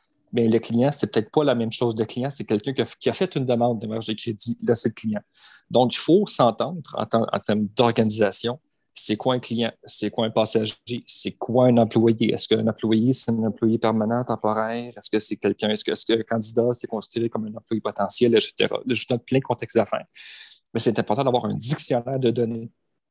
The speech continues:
Ok ? Et là, quand l'entreprise, elle est française et anglaise, donc quand, quand elle est bilingue, ben, ça rentre,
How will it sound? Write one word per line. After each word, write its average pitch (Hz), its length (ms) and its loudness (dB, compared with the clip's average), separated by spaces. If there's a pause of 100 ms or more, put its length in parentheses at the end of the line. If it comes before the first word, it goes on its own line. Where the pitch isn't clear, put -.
(420)
Ok ? 107 160 -6
Et 120 260 0
là, 117 160 4
quand 107 260 0
l'entreprise, 117 720 -2
elle 107 180 0
est 113 340 -2 (680)
française 123 560 0
et 113 80 0
anglaise, 110 460 -2
donc 120 200 -8
quand, 110 140 -6 (400)
quand 113 220 4
elle 113 100 8
est 113 60 6
bilingue, 113 320 4
ben, 110 140 0
ça 117 240 2
rentre, 131 420 0